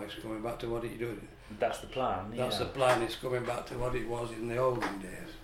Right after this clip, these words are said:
Speaker 2: 'Cause people used to come from all over the north,
Speaker 1: Oh,
Speaker 2: didn't they, to Barnsley?
Speaker 1: They come all over.
Speaker 2: Yeah.
Speaker 1: They're coming from all over. They come from all over. But, you know, I, I, I may be going off it a bit here.
Speaker 2: No, you're fine.
Speaker 1: But
Speaker 2: Go for it.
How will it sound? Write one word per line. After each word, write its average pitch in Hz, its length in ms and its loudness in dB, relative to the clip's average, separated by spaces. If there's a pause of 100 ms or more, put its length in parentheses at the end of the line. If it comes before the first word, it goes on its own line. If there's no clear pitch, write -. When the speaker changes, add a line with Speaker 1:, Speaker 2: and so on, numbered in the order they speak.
(120)
Speaker 2:
'Cause 160 120 -6
people 185 260 4
used 110 200 2
to - 40 -6
come 101 200 -2
from 98 160 -4
all 95 140 8
over 87 140 2
the 92 60 -2
north, - 280 6
Speaker 1:
Oh, - 40 -6
Speaker 2:
didn't 113 180 0
they, 82 140 0
to - 100 -8
Barnsley? 80 400 0
Speaker 1:
They 73 60 0
come 117 100 0
all 104 240 4
over. 107 180 4 (540)
Speaker 2:
Yeah. 87 220 -6 (400)
Speaker 1:
They're 165 120 0
coming 147 240 4
from 139 180 0
all 127 240 6
over. - 220 0
They 127 160 -6
come 123 140 -8
from - 200 -8
all 117 220 -4
over. 143 180 -6 (1500)
But, 160 160 -2
you 147 80 0
know, 127 280 0 (1120)
I, - 160 4 (420)
I, - 360 -6 (260)
I - 60 0
may 139 180 2
be 127 120 2
going 123 260 4
off 135 200 2
it - 100 -2
a - 60 -6
bit 107 280 -2
here. 104 420 -6
Speaker 2:
No, 135 120 0
you're 170 140 -2
fine. 131 300 -4
Speaker 1:
But 120 260 2
Speaker 2:
Go 107 140 -4
for - 120 -8
it. - 60 -10